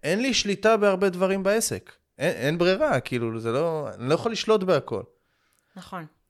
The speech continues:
Speaker 2: אני חייבת להגיד משהו לגבי מה שאמרת עכשיו. אמ, המקום הזה של האחריות, זה, זה מבחינתי אחד האתגרים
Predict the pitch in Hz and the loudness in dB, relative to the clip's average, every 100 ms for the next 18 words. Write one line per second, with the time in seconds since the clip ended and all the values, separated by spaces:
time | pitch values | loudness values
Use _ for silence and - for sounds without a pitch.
0 | _ 180 185 180 180 170 - 185 214 208 | _ -10 -8 -8 -8 -8 -4 -2 -2 -2
1 | 170 185 180 170 - 175 170 - 160 156 | -4 -4 -8 -10 -12 -10 -8 -8 -8 -8
2 | 147 165 156 156 165 160 160 165 165 156 | -8 -10 -10 -8 -8 -8 -8 -8 -8 -12
3 | - 202 180 170 _ _ _ _ - - | -8 -6 -6 -8 _ _ _ _ -20 -14
4 | 165 165 160 156 151 151 151 147 - 156 | -10 -8 -8 -10 -10 -10 -10 -14 -12 -10
5 | 151 196 202 208 - 170 160 151 151 143 | -6 -4 -4 -6 -8 -6 -6 -6 -8 -10
6 | 135 _ 151 - 160 156 156 147 - - | -14 _ -14 -10 -10 -8 -10 -14 -20 -20
7 | _ _ _ _ - 151 180 196 - 180 | _ _ _ _ -20 -4 -2 -2 -4 2
8 | 233 254 214 180 196 185 185 185 165 165 | 2 2 -6 -4 -2 -2 0 -2 -4 -6
9 | 175 | -6